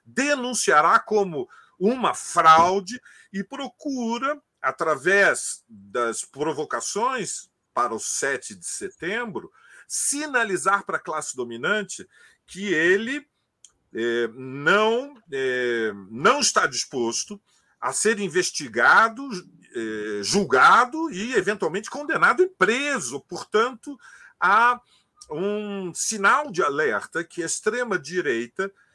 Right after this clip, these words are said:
caminha na direção da desobediência civil se Bolsonaro perder as eleições. Nesse sentido, eu diria, Breno, que é indivisível e cabe à, à campanha Lula unir a defesa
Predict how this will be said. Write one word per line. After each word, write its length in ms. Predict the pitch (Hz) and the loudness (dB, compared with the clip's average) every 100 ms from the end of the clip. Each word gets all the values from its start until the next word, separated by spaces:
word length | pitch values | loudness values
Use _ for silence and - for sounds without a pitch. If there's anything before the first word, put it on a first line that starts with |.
| _ _ | _ _
caminha 480 | 202 190 202 285 277 | 2 2 0 -2 0
na 100 | 214 | 0
direção 480 | 175 208 196 - 254 | 0 0 2 0 2
da 100 | 233 | 2
desobediência 960 | 208 190 208 165 214 180 247 277 - | 2 0 -2 -2 -4 -4 -6 -6 -4
civil 600 | 208 - 190 131 160 262 | -2 -4 -4 -8 -6 -4
se 420 | 247 - - 233 254 | -4 -4 -4 -6 -6
Bolsonaro 560 | 214 202 196 185 220 | -6 -4 0 4 4
perder 380 | - 160 151 208 | 2 -2 0 0
as 140 | 185 | 0
eleições. 760 | 185 208 196 - 151 98 82 - _ _ | -2 -6 -4 -4 -4 -8 -12 -20 _ _
Nesse 420 | 117 226 285 - | -4 -2 -2 -4
sentido, 840 | 226 - 190 170 - 180 127 135 202 - - _ - | -6 -6 -6 -8 -8 -4 -4 -4 -10 -14 -20 _ -6
eu 120 | 208 | -4
diria, 320 | 208 226 240 | -2 -2 0
Breno, 380 | 202 220 233 233 - - _ | 0 0 0 -4 -16 -20 _
que 220 | - 214 226 | -6 0 2
é 140 | 262 | 2
indivisível 1200 | 262 196 190 165 139 113 143 196 214 196 226 208 | 0 -6 -6 -4 -4 -6 -6 -6 -6 -2 -2 -2
e 100 | 170 | -6
cabe 680 | - 185 196 196 175 214 196 _ _ | 2 6 8 8 4 -8 -10 _ _
à, 680 | - 139 143 135 131 123 117 - | 2 6 6 6 4 2 0 -2
à 80 | 139 | -4
campanha 640 | - 151 143 170 156 147 | -2 -8 -4 -4 -2 -4
Lula 500 | 139 147 190 214 220 | -4 -6 -2 -2 -2
unir 880 | 262 277 294 247 247 277 285 262 185 | -2 0 0 -2 -6 -6 0 2 2
a 120 | - 151 | 2 0
defesa 840 | 151 151 - 190 175 131 107 95 | 0 -8 -2 2 4 2 -2 -8